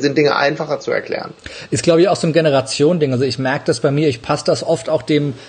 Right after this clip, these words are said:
Speaker 2: äh, Gesprächspartner oder Kunden und so weiter an, ob ich jetzt Keynote-Speaker bin oder Vortragsredner.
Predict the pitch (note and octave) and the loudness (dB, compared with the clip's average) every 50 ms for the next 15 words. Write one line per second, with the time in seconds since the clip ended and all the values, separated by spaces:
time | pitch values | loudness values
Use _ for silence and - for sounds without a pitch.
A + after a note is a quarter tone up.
0 | - - - - C#3 C3+ A#2+ A#2 C#3 - - - C#3 D3+ F3 F3+ - - - - | -20 -8 0 2 2 2 4 2 0 0 0 2 2 4 4 4 2 -4 -10 -6
1 | - - D#3+ D3+ D3+ D3 - - C#3+ C3+ C3 C3 B2+ C3+ - - C#3 A2 A2 A2 | 0 2 2 4 2 0 0 -2 0 2 4 4 4 2 2 2 2 0 0 0
2 | - - F3 E3+ F#3 F#3 D#3 D#3+ D#3+ D#3 D3+ - - C#3 - D3 B2+ C3 B2+ B2+ | 0 2 2 2 2 2 0 0 0 0 0 0 -2 -2 0 0 2 2 2 2
3 | B2+ C3 A#2 G2 A2+ D#3+ F3+ E3+ D#3+ - - C3+ C#3 - - D3 A#2 - - - | 2 2 2 2 2 2 2 2 0 0 -2 0 0 0 0 0 -2 -2 -6 -8
4 | - - F3 F3 F#3 F3+ F3 F3+ F3 - - - - F#3 F#3 E3+ - F3 D#3+ C3+ | -2 0 2 4 6 6 4 4 2 0 -4 -4 -2 -2 -2 0 2 2 2 2
5 | C3+ E3 E3+ F3 D#3+ C#3 C#3 C3+ B2 - - E3 E3 - - B2 A2+ A2+ - G#2+ | 2 0 0 0 0 2 2 0 0 2 2 2 2 2 0 0 0 -2 -2 -2
6 | G#2+ A2 G#2+ A2 A#2 B2 D3+ E3 | -2 0 0 2 2 0 0 -2